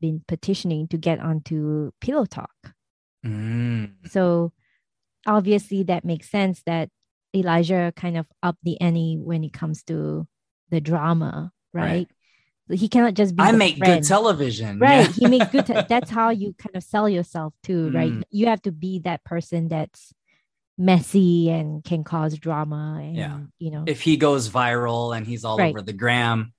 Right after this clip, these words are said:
Speaker 2: they're gonna be like, "Get him on the show."
Speaker 1: Yeah, we need this guy on
Speaker 2: <laughs>
Speaker 1: Pillow Talk.
Speaker 2: Yeah. <laughs> I get, I can see that.
Speaker 1: Yeah.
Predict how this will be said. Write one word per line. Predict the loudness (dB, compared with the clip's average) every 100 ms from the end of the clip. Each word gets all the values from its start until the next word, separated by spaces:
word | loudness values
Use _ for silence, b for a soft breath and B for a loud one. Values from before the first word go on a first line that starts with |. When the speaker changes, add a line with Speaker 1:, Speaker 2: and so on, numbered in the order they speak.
| -8
Speaker 2:
they're | -4
gonna | -2 -2
be | -2
like, | -6 -6 -10 _ _ _ _ -18
"Get | -6 -6
him | -6 -10
on | -12
the | -12
show." | -12 -2
Speaker 1:
Yeah, | 2 4 4 2 4
we | 4 4
need |
this | 0
guy | 2 2 2
on | 0
Speaker 2:
<laughs> |
Speaker 1:
Pillow | 2 2 2
Talk. | -2 -6 -8 -12 -8
Speaker 2:
Yeah. | -6 -6 -8 -12 -12 -6
<laughs> | -8 -6 -10 -12 _ _ _ _ _
I | -6 -2
get, | -2 -2
I |
can | -4 -4
see | -6
that. | -8 -10 _ _ _
Speaker 1:
Yeah. | -6 -2 -2 -4